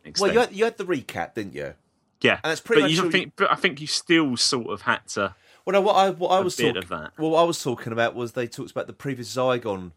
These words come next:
Speaker 1: invasion, maybe
Speaker 2: Yeah.
Speaker 1: in the seventies or eighties, and there was a naval officer.
Speaker 2: Yeah.
Speaker 1: Co-, and, and then, um,
Speaker 2: In the second
Speaker 1: so
Speaker 2: episode,
Speaker 1: they do
Speaker 2: actually.
Speaker 1: men-, mention Harry Sullivan by, by name,
Speaker 2: Yeah.
Speaker 1: didn't they?
Speaker 2: Yeah.
Speaker 1: Um, but again, it was just that thing, well,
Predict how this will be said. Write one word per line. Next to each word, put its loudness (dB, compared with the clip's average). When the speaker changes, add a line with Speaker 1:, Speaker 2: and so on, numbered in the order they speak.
Speaker 1:
invasion, -4
maybe -2
Speaker 2:
Yeah. 6
Speaker 1:
in 0
the -8
seventies -6
or -2
eighties, -6
and -10
there -6
was -10
a -12
naval -4
officer. -8
Speaker 2:
Yeah. 2
Speaker 1:
Co-, -10
and, -4
and -4
then, -4
um, -4
Speaker 2:
In -6
the -4
second 0
Speaker 1:
so -2
Speaker 2:
episode, 4
Speaker 1:
they 2
do 0
Speaker 2:
actually. 0
Speaker 1:
men-, -6
mention -4
Harry -2
Sullivan -6
by, -4
by -4
name, -4
Speaker 2:
Yeah. 4
Speaker 1:
didn't -12
they? -12
Speaker 2:
Yeah. 0
Speaker 1:
Um, -4
but 0
again, 0
it -6
was -8
just -8
that -4
thing, -6
well, -6